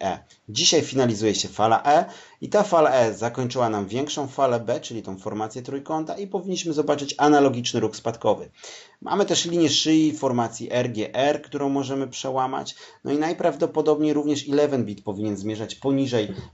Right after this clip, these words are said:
trzystu złotych. Może ta dynamika spadków na Eleven Bicie będzie mniejsza. Natomiast, no, cały sektor wygląda po prostu dość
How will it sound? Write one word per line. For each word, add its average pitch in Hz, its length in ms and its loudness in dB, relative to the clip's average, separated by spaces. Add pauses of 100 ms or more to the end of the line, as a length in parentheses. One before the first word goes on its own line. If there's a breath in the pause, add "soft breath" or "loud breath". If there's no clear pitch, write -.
trzystu 147 460 -2
złotych. 113 380 0
Może 117 280 -2
ta 113 160 -4
dynamika 110 500 -2
spadków 110 440 -6
na 101 100 -4
Eleven 98 340 -2
Bicie 95 220 -8
będzie 92 260 -6
mniejsza. 131 600 0 (320 loud breath)
Natomiast, 127 420 -4
no, 135 80 2
cały 147 320 4
sektor 123 460 0
wygląda 98 440 0
po - 120 -8
prostu 85 400 -6
dość 78 440 -8